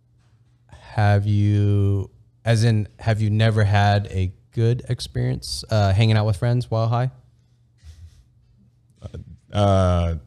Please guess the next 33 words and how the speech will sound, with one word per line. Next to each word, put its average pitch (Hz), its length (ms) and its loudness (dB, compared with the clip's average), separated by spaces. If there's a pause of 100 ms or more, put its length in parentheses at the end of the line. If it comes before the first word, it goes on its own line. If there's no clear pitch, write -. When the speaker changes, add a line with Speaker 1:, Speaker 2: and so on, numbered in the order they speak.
(500)
Speaker 2:
it, 104 220 -6
no. 90 380 -6 (920)
Speaker 1:
Huh. 127 140 0 (300)
Well, - 260 -6 (100)
we'll 117 160 -2
have 131 180 0
to 113 340 2 (300)
do, 117 300 0
uh, 87 180 -8
see - 200 -14
that, 123 280 -6
that - 80 -8
Speaker 2:
This 104 120 0
is 107 60 -4
Speaker 1:
little 107 140 2
Speaker 2:
how 104 60 4
it 92 60 0
starts 98 260 -2
every 92 160 -2
time, 95 280 2
and 85 80 2
I 185 140 8
don't 92 200 6
have 90 120 4
a 85 40 4
good 135 160 2
time. 127 420 2 (240)
Speaker 1:
<laughs> - 320 -6
See - 180 -6
that 180 140 0
little 170 180 4
can 135 380 0
right 139 180 -4